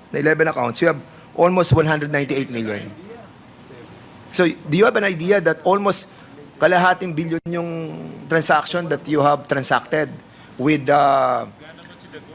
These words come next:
with your own, ano, with your own eleven banks and your Wilwin Corporation? <clears throat> Natatandaan mo nung last hearing,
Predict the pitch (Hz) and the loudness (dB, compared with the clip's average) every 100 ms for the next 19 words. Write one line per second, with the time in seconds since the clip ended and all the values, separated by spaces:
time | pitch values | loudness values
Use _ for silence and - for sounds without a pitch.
0 | - - - - - - 117 147 - - | -20 -20 -20 -20 -20 -10 0 2 4 2
1 | 190 190 190 185 175 - 151 143 147 127 | 2 2 0 -4 -8 -6 -6 -4 -6 -4
2 | 214 202 214 185 156 - - _ 175 175 | 0 2 2 -2 -12 -20 -20 _ -2 0
3 | 175 147 139 147 - - 190 226 165 120 | 0 0 0 -2 -10 -2 0 0 -2 -14
4 | - - - - 165 170 165 156 151 139 | -20 -20 -20 -4 0 2 2 0 -2 -2
5 | 131 131 120 107 104 101 - - - 127 | -2 -2 -6 -6 -8 -10 -14 -14 -12 -12
6 | _ - - 117 147 - - - _ _ | _ -10 -8 -6 -4 -4 -6 -8 _ _
7 | - - - _ _ _ - - _ _ | -12 -10 -10 _ _ _ -12 -12 _ _
8 | _ _ - 1047 1047 1047 - _ _ _ | _ _ 0 2 2 -2 -8 _ _ _
9 | - - - - - 160 190 196 196 185 | -20 -20 -20 -6 -2 2 2 4 4 2
10 | 185 180 160 151 151 139 113 104 98 | 0 2 0 0 -4 -4 -6 -8 -14